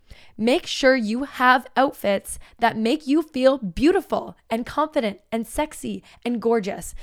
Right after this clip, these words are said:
Make sure that you have Christmas and holiday outfits that fit your current body. If you look different and feel different and are shaped differently than previous you, do not try to fit into your old clothes from twenty nineteen.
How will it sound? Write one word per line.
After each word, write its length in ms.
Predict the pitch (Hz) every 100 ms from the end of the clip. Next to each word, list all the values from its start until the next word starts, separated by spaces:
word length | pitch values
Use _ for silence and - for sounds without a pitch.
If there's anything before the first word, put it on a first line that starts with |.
| - -
Make 300 | 226 247 277
sure 180 | - 320
that 140 | 302
you 420 | 226 214 220 269 -
have 340 | - 196 240
Christmas 460 | - 311 302 277 - 220
and 100 | 190
holiday 340 | 226 269 285
outfits 460 | 240 240 233 220 - - -
that 260 | 214 -
fit 300 | - 269 226
your 160 | 202 240
current 400 | 233 233 226 208
body. 360 | 190 175 370 - - - -
If 120 | 208 185
you 320 | 196 262 311
look 220 | 311 311
different 440 | 247 247 220 190 -
and 180 | 196
feel 220 | 240 247 240
different 480 | 208 - 190 - - 214
and 340 | 202 196 190 - -
are 80 | 220
shaped 460 | - - 247 - -
differently 520 | 233 233 208 190 190
than 200 | 214 202
previous 500 | - 240 240 233 -
you, 220 | 202 170 - - -
do 140 | 269 285
not 220 | 285 -
try 160 | 269
to 80 | 269
fit 220 | - 240
into 300 | 220 214 -
your 240 | 226 226 262
old 280 | 214 220 -
clothes 360 | 233 185 160
from 220 | - 214
twenty 380 | 208 - 220 233
nineteen. 580 | 208 202 - 208 185